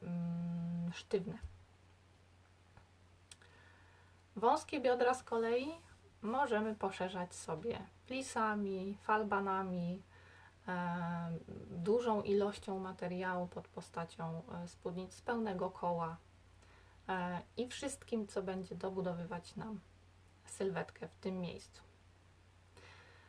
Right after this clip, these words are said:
Sylwetka zaokrąglona lubi proste kroje, wiązane lub odcinane pod biustem z niezbyt dużą, e, ilością tkaniny na dole sukienki.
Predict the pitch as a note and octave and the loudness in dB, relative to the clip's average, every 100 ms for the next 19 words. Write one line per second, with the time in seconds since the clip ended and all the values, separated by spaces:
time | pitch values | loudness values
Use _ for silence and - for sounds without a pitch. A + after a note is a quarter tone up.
0 | - - - C4 C#4 D#4 C4+ A#3+ G#3 G#3+ | -20 -20 -6 4 4 6 4 6 6 6
1 | G#3+ B3 D#4 D4+ A#3+ G3+ G3 - A#3 C4 | 2 6 6 6 4 4 0 2 2 2
2 | - D4 D4 G#3 A3 A#3+ E4 F4+ - - | -2 2 4 6 6 4 0 -2 -12 -20
3 | - - - - - A3 A#3+ A#3+ A3+ A3+ | -20 -20 -20 -20 -8 2 6 6 4 2
4 | A3 G#3+ B3 D#4 F4 - - - G#3+ B3 | 2 2 2 0 -2 -8 -14 -2 2 2
5 | C#4+ - A3 - - G3 F#3 F#3+ F#3+ G3 | 0 -2 -4 -4 -4 -2 0 -2 -2 -6
6 | - - - F#3 F3+ E3+ E3 - A3+ D4 | -10 -12 0 0 2 -2 -4 -2 -2 -2
7 | D4+ - - - A3+ C4 C4+ B3 - F#3+ | -6 -18 -20 -6 -4 0 0 -2 0 0
8 | F#3 F#3 F#3 F3+ E3+ F3 F3+ - - - | 0 -2 -2 -2 0 0 -4 -8 -20 -20
9 | - - - F#3+ F#3 - G#3+ F#3 F#3 - | -20 -16 0 2 2 4 6 6 4 -2
10 | F3+ - F#3+ F#3 F3+ F3+ F3+ F3 F3 E3 | -4 -4 -4 -2 -2 -2 -2 0 0 2
11 | D#3+ D#3+ - - - - - - A3+ - | 2 0 -2 -18 -20 -20 -20 -18 -14 -12
12 | - - D#3+ - - | -12 -10 -8 -8 -12